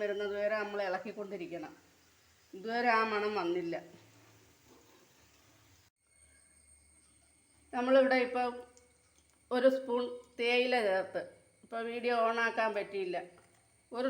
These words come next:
സ്പൂൺ, ഏ, നീലയമരിയും ടെ പൊടിയും നെല്ലിക്കാപ്പൊടിയും ചേർത്ത് അതേ സ്പൂ-, ടീസ്പൂണിന് ഒരു സ്പൂൺ തേയില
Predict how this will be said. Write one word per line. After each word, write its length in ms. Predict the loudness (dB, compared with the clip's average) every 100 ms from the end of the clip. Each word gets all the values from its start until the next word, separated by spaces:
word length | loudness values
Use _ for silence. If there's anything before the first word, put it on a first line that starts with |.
| -4
സ്പൂൺ, 280 | -4 -4 -4 -6 -6
ഏ, 40 | -6 -12 -20 -20 -20 -20 -10
നീലയമരിയും 680 | -8 0 0 0 -4 -6 -8 -12 -20 _ _ _ _ _ _ -12
ടെ 60 | -10 -8
പൊടിയും 360 | -6 -6 -6 -10 -8
നെല്ലിക്കാപ്പൊടിയും 880 | -8 -6 -4 -2 -2 -2 -6 -6 -6 -6
ചേർത്ത് 300 | -6 -2 0
അതേ 220 | 0 0 0
സ്പൂ-, 300 | 0 -6 -8 -8
ടീസ്പൂണിന് 680 | -8 -8 -8 -8 -6 -6 -6 -6
ഒരു 160 | -6 -12
സ്പൂൺ 280 | -14 -12 -12 -14 -20 _ _ _ _ _ _ _ _ _ _ _ _ _ -6
തേയില 360 | -2 0 2